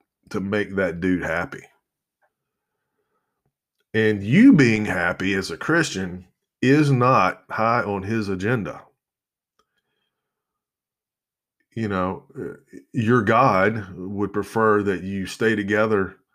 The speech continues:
and be miserable and take it out on your children. You know, children know when their parents don't get along at a very early age. They can feel it. They can sense it. I knew when my mom and stepdad were having problems.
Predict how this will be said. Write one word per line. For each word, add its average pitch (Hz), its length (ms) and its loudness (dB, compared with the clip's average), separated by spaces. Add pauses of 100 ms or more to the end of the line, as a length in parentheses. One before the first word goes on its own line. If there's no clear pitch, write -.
(280)
and 98 160 -4
be 107 100 0
miserable 101 720 -2 (640)
and 90 560 -6 (520)
take 113 180 2
it 113 80 6
out 107 180 4
on 98 80 2
your 90 140 -2
children. 104 560 0 (340)
You 135 140 0
know, 113 240 0
children 214 400 2
know 110 180 2
when 95 140 0
their 87 80 -2
parents 87 320 -6
don't 78 160 -10
get 71 100 -10
along 67 300 -12 (560)
at 98 120 -2
a 104 60 0
very 107 420 2
early 82 300 -6
age. 67 260 -8
They 92 120 -6
can 82 160 -12
feel 92 380 -6
it. - 120 -12
They 90 120 -4
can 78 180 -10
sense 87 340 -8
it. - 100 -16 (1900)
I 110 140 0
knew 127 200 6
when 113 120 4
my 113 100 2
mom 101 300 2
and 87 80 -6
stepdad 82 480 -4
were 78 100 -8
having 76 260 -6
problems. 71 480 -8